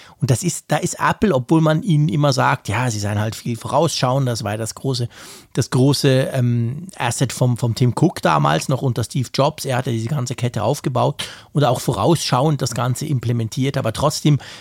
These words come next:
man kann sich nicht vorstellen, dass Apple davon völlig unbetroffen ist. Das wird, das dürfte nicht so sein. Und die Frage stellt sich schon, ist das Event zu spät und danach geht aber alles so wie normal, so quasi, hey, hier ist das iPad Pro und übrigens in zehn Tagen könnt ihr es kaufen?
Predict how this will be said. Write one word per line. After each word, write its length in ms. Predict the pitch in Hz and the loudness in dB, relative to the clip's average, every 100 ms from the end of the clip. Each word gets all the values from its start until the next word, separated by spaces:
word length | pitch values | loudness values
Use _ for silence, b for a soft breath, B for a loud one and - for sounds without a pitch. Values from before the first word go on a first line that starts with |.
| B | B
man 120 | 127 | -2
kann 180 | - 156 | 2 2
sich 100 | 165 | 4
nicht 140 | 139 | 2
vorstellen, 400 | - 135 139 143 | 2 2 2 0
dass 120 | 123 - | -2 -2
Apple 280 | 120 - 143 | -2 0 2
davon 380 | 123 131 127 120 | 2 2 0 -2
völlig 400 | - - 135 - | -4 0 0 2
unbetroffen 680 | 160 170 160 - 101 - 117 | 4 4 4 0 -4 -4 -6
ist. 280 | 101 - - | -6 -6 -8
Das 160 | - | -6
wird, 140 | 127 - - | -6 -6 -8
das 120 | - | -2
dürfte 280 | 147 123 127 | 0 2 4
nicht 220 | 123 156 | 4 2
so 180 | - 120 | 0 0
sein. 380 | 104 90 113 151 B B B B B | -2 -2 -4 -4 B B B B B
Und 160 | 165 123 | 0 2
die 60 | 131 | 2
Frage 320 | 120 147 160 | 2 2 0
stellt 260 | - 139 | 2 0
sich 160 | - 131 | 0 -2
schon, 360 | - 143 240 294 b b b b | 2 2 0 -4 b b b b
ist 220 | 185 - | -2 0
das 140 | 160 - | -2 2
Event 440 | 151 113 131 190 | 2 2 2 2
zu 180 | - 220 | 0 -2
spät 500 | - - 185 233 - | -2 0 2 2 0
und 140 | 151 - | 0 0
danach 480 | 139 135 151 190 - | 0 2 2 0 2
geht 220 | 175 170 | 0 2
aber 280 | 139 131 120 | 0 -2 -2
alles 300 | 139 170 - | -2 -2 0
so 160 | 147 | 0
wie 80 | 147 | 2
normal, 480 | 139 120 131 165 208 | 2 2 2 2 0
so 100 | 160 | -2
quasi, 340 | - 151 147 135 | -2 0 0 0
hey, 200 | 123 151 | 2 2
hier 120 | 156 | 0
ist 100 | - | -2
das 100 | - | -6
iPad 400 | 127 143 123 - | -4 -4 -6 -6
Pro 200 | 135 151 | -4 -2
und 100 | 123 | 0
übrigens 360 | 131 139 135 | -2 -4 -6
in 100 | 127 | -6
zehn 160 | 113 127 | -4 -2
Tagen 240 | 127 131 | -2 -2
könnt 160 | 123 113 | -4 -4
ihr 60 | 117 | -4
es 60 | |
kaufen? 380 | - 101 139 233 | -2 -2 -2 -6